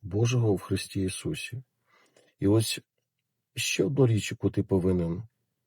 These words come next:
зрозуміти. Ми повинні жити для цілі, для мети. І ця ціль і мета є в Бозі,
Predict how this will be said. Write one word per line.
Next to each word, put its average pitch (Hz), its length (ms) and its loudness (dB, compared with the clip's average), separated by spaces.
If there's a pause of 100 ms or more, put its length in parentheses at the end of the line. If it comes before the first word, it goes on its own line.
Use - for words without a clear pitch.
(880)
зрозуміти. 101 680 0
Ми 123 300 2 (400)
повинні 107 800 4 (180)
жити 107 880 2
для 104 420 0
цілі, 92 580 0
для 104 340 -2
мети. 101 680 0
І 85 140 -2
ця 104 380 0
ціль 95 460 -2
і 98 140 0
мета 113 520 0 (760)
є 98 560 0 (160)
в - 160 -8
Бозі, 98 640 0